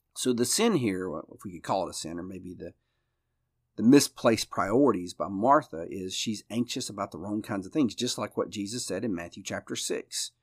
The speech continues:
"Seek the kingdom first." There's your overriding principle. Here's another interesting point to, to note, that in the first century, women did not sit at the feet of a rabbi. This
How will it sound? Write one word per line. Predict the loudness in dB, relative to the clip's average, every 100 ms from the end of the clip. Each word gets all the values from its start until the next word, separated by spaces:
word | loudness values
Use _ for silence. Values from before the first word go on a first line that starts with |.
| _ _ -10
"Seek | -4 -2 -2 -6 -12 _
the | -8
kingdom | -6 -8 -10 -8 -10 -2
first." | 0 0 -4
There's | 0 2 2
your | 0 0
overriding | 2 2 2 0 0 0 0
principle. | -2 -4 -4 -10 -12 -16 _ _ _ _ _ _ _
Here's | -4 4
another | 8 8 8
interesting | 4 0 -4 -6 -8
point | -6 -6 -6 -8
to, | -14 -14 _ -6
to | -4
note, | -2 -2 -4
that | -4
in | 2 2
the | 4
first | 2 0 0
century, | -2 -4 -6 -6 -8 _ _ _ _ _ _
women | 0 4 6 6
did | 6 2
not | 2 2 0 -2
sit | -4 2 2 0
at | -6
the | -4 -8
feet | -4 -4 -4
of | -4 -2
a |
rabbi. | 0 2 0 -2 -6 -16 _ _ _
This | 0 2 2